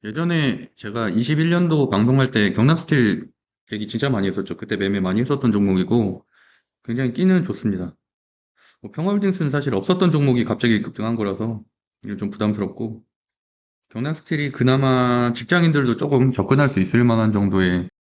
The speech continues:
무빙 가지고 있는 종목이라 예전에 이렇게까지 됐었죠. 그때는 이제 홍준표 대장주였었고요. 저희가 이천 원에서 사천 원 사이 잡아가지고 한 구천 원대 매도했었던 기억이 나는데, 아, 근데 한동훈 당내 지지가 너무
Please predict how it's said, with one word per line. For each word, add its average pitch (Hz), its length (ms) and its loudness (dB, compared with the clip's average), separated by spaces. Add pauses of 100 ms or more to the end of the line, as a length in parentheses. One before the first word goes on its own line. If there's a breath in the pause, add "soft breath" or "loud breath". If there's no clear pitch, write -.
(140)
무빙 104 260 -6
가지고 98 260 -4
있는 92 220 2
종목이라 92 580 -2 (840)
예전에 98 260 -4
이렇게까지 110 500 -4
됐었죠. 110 560 -8 (340)
그때는 151 300 -2
이제 127 80 0
홍준표 202 400 2
대장주였었고요. 107 960 -2
저희가 117 260 2
이천 107 280 4
원에서 160 200 2
사천 170 220 0
원 180 80 4
사이 156 180 0
잡아가지고 110 840 -2 (200 loud breath)
한 95 220 -10 (160)
구천 151 260 0
원대 135 160 0
매도했었던 92 760 -2
기억이 90 240 -4
나는데, 85 540 -4 (140)
아, 107 80 -18
근데 113 300 -14
한동훈 139 500 -6 (160)
당내 123 480 -2
지지가 135 380 -2
너무 98 420 0